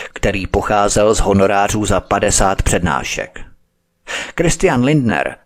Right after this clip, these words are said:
tak dostal v průměru šest tisíc eur, tedy zhruba sto padesát tisíc korun za jeden projev. Není ovšem povinen zveřejňovat,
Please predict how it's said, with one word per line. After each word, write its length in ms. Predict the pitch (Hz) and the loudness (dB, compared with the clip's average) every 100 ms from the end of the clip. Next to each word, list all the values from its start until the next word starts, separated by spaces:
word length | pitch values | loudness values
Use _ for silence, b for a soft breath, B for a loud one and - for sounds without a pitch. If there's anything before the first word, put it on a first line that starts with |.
| - | -4
tak 220 | 135 - | -4 2
dostal 380 | 147 - 117 92 | 0 2 0 0
v 40 | |
průměru 480 | 123 120 127 123 123 | 0 2 4 2 0
šest 320 | - 131 - | 2 2 0
tisíc 480 | - 131 - 113 - 107 | 0 0 0 -2 -2 0
eur, 280 | 101 85 - B | 2 0 -2 B
tedy 200 | 107 90 | -2 0
zhruba 400 | 82 92 87 87 | 0 0 0 0
sto 200 | - 95 | 0 -2
padesát 540 | 90 92 - 92 87 | 0 0 2 0 -2
tisíc 360 | - 98 92 - | -4 -6 -4 -4
korun 340 | - 98 101 101 B | 0 2 2 0 B
za 180 | 104 85 | -2 -2
jeden 380 | 92 98 98 101 | 0 2 2 0
projev. 600 | - 110 87 60 - - - - - - _ _ _ _ B B | 0 -2 -2 -6 -10 -14 -14 -20 -20 -20 _ _ _ _ B B
Není 340 | 143 190 175 113 | -2 2 2 2
ovšem 380 | 117 - 117 98 | 2 2 2 2
povinen 400 | 110 110 107 92 | 2 2 2 0
zveřejňovat, 680 | - 104 104 104 101 104 | 0 2 2 2 2 0